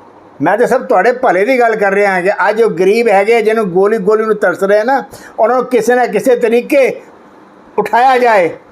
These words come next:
ਗੁਰੂ ਗ੍ਰੰਥ ਸਾਹਿਬ ਕਹਿੰਦੇ ਆ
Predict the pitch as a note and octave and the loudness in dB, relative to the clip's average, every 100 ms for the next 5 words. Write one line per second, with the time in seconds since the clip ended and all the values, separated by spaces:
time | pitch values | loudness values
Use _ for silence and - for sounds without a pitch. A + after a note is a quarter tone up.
0 | - - - - - - - - - - | -20 -20 -20 -20 -20 -20 -20 -20 -20 -20
1 | - - - - - - - - A#2+ D#3+ | -20 -20 -20 -20 -20 -20 -20 -12 -4 0
2 | A3 F3+ F#3 G#3 G3+ G#3+ E3+ G3+ G#3 A3+ | 2 2 0 -2 0 -2 0 0 2 0
3 | G#3 F3+ | 2 -2